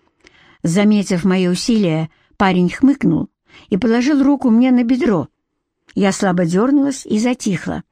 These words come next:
вытаращив глаза. Тут подал голос ранее молчавший тип. «Отстань от неё!» Парень вроде бы обиделся.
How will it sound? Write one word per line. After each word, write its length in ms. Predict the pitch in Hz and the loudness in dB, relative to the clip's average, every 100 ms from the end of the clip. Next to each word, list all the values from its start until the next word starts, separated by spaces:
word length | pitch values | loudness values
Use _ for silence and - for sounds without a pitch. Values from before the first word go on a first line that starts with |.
| _ _ _ _ _ _ | _ _ _ _ _ _
вытаращив 600 | 190 208 196 180 - 190 | -2 0 0 -2 -2 -2
глаза. 500 | 185 185 185 180 156 - _ _ _ _ _ _ | 0 0 0 -2 -4 -8 _ _ _ _ _ _
Тут 260 | - 311 302 | 0 0 0
подал 360 | - 240 233 214 | -2 0 2 2
голос 440 | 226 277 262 - | 2 2 0 -2
ранее 460 | 202 214 247 233 220 | 0 2 2 2 2
молчавший 680 | 196 175 - 196 185 - 190 | 0 -2 -2 -2 -2 -6 -6
тип. 340 | - 202 - - _ _ _ _ | -4 -4 -4 -14 _ _ _ _
«Отстань 760 | 170 170 - - 220 214 214 208 | -4 -4 -8 -10 -4 0 0 0
от 160 | 190 | 0
неё!» 460 | 220 208 202 190 180 - _ _ _ _ _ _ _ _ | 0 2 2 0 -2 -8 _ _ _ _ _ _ _ _
Парень 320 | - 160 160 160 | -4 0 2 0
вроде 280 | 165 160 | 0 -2
бы 120 | 160 170 | 0 0
обиделся. 640 | 175 165 151 139 - - | 0 -2 -4 -8 -10 -16